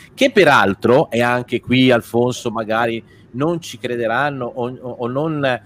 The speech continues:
tenderanno a pensare che vogliamo vendere qualcosa, che in realtà salva te, noi, ma anche il cliente, perché il cliente spende meno ora della fine,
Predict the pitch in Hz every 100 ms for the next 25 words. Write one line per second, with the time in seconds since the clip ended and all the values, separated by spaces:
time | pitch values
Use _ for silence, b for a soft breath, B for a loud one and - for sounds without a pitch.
0 | B B B - 127 127 131 160 151 -
1 | 123 - 143 143 127 117 120 123 131 139
2 | 110 104 113 101 82 90 98 104 b b
3 | b _ - 285 196 233 208 135 110 113
4 | 90 85 - - 160 107 95 87 92 90
5 | 87 - _ _ - 117 143 240 - _
6 | _ _ 113 127 120 127 226 262 - -
7 | _ - 131 117 123 - 135 208 101 90
8 | 85 82 - 104 104 104 196 165 202 -
9 | - 240 220 220 285 214 113 101 - 131
10 | 123 110 131 185 127 117 127 151